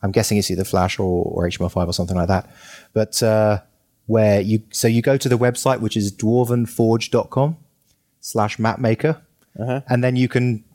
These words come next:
Speaker 1: basically make the, uh, make the map virtually, your Dungeons and Dragon map,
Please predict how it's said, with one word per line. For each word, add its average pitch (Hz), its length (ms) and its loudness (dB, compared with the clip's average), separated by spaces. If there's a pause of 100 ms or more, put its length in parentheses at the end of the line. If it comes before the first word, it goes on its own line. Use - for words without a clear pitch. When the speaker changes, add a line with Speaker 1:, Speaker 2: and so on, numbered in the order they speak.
Speaker 1:
basically 123 400 0
make 117 320 0
the, 110 240 0
uh, 110 140 2 (180)
make 117 220 0
the 117 80 -2
map 107 300 2
virtually, 101 440 0
your 95 160 -2
Dungeons 101 240 0
and 95 80 -6
Dragon 90 300 -2
map, 87 240 -6